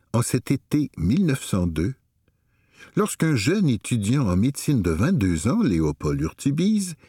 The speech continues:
un passionné d'art, cadre la foule de curieux qui s'agglutinent boulevard Saint-Laurent pour voir passer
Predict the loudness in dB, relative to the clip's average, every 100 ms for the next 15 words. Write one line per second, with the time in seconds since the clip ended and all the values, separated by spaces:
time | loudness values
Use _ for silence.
0 | _ _ _ -6 -4 -4 -4 -2 0 0
1 | 0 -2 -4 -6 _ _ _ _ _ _
2 | _ -6 -2 0 0 0 0 -2 -4 -2
3 | -2 -2 -4 -2 0 0 -2 -6 -20 -8
4 | -6 -4 -4 -2 0 -2 0 -2 0 -2
5 | -2 -4 -2 -2 0 0 -2 -2 -4 -4
6 | -4 -2 -2 -2 -2